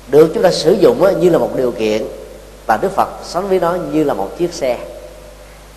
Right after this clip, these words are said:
Chiếc xe đó thì nó có tuổi thọ, lệ thuộc vào cách sử dụng của người chủ xe, biết giữ gìn nó hay là chạy quá ga thì cái dàn đồng, các cái bộ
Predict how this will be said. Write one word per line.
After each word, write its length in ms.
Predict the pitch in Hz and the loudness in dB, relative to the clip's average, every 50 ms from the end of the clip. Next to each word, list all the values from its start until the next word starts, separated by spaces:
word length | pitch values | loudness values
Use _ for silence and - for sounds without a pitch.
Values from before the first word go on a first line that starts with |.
| - - - - | -20 -16 -6 0
Chiếc 160 | 214 247 240 | 0 0 2
xe 260 | - 208 185 185 185 | 4 6 8 8 8
đó 100 | 180 214 - - | 8 6 4 2
thì 80 | 127 | 2
nó 80 | 117 143 | 0 2
có 140 | - 185 196 | 2 2 0
tuổi 240 | 196 - 147 160 - | 2 2 0 0 0
thọ, 360 | - 107 107 110 113 120 - - - - - - - - - - - 117 | 2 2 4 4 2 0 -4 -8 -14 -16 -16 -16 -18 -18 -20 -18 -12 -6
lệ 280 | 110 120 131 139 160 165 | -2 2 4 4 4 4
thuộc 260 | 156 139 127 - - | 2 0 0 2 4
vào 220 | 131 117 110 - - | 4 4 2 2 0
cách 120 | 208 - | -2 -2
sử 280 | - - - - 165 160 | -2 -6 -4 0 2 2
dụng 420 | 175 202 185 147 117 107 113 131 123 - | 2 2 2 0 0 0 -2 -6 -6 -2
của 160 | - 127 160 175 | 0 0 2 2
người 220 | 151 135 117 101 104 | 0 -2 -2 -2 -2
chủ 140 | 107 135 156 | -4 -6 -4
xe, 240 | - 127 120 117 104 - - - - - - - - - - - - - - - 151 | -4 -4 -4 -4 -6 -10 -14 -16 -16 -16 -18 -18 -20 -20 -20 -20 -20 -20 -6 0 2
biết 140 | 170 233 262 - - - - - - - - - - | 2 2 2 -2 -6 -12 -14 -14 -16 -18 -18 -14 -8
giữ 140 | - 120 147 | -2 0 0
gìn 220 | 214 170 160 123 120 | 2 2 2 0 0
nó 240 | 127 139 165 185 - - - - - - - - - - - | -2 -2 -2 -4 -6 -8 -14 -16 -18 -20 -20 -20 -20 -12 -4
hay 140 | - 156 156 | 0 2 4
là 220 | 147 127 117 104 - - - - - - - - - | 4 4 2 0 -6 -10 -14 -14 -16 -16 -18 -10 -2
chạy 300 | - 117 107 110 117 131 | 0 2 2 2 2 2
quá 180 | 139 147 170 170 | 2 2 2 4
ga 260 | 165 151 143 139 127 - - - - - - - - - - - - - | 4 2 2 0 0 -4 -8 -10 -12 -12 -14 -14 -16 -16 -16 -16 -16 -10
thì 80 | 110 | -6
cái 100 | 123 160 151 | -4 0 2
dàn 220 | 135 120 110 110 113 | 2 0 0 2 2
đồng, 320 | 120 120 113 110 107 101 - - - - - - - - | 2 2 2 0 -4 -10 -12 -12 -16 -16 -18 -20 -8 -2
các 140 | - 175 185 180 | 0 0 0 0
cái 80 | 185 | -2
bộ 140 | 170 131 | -2 -2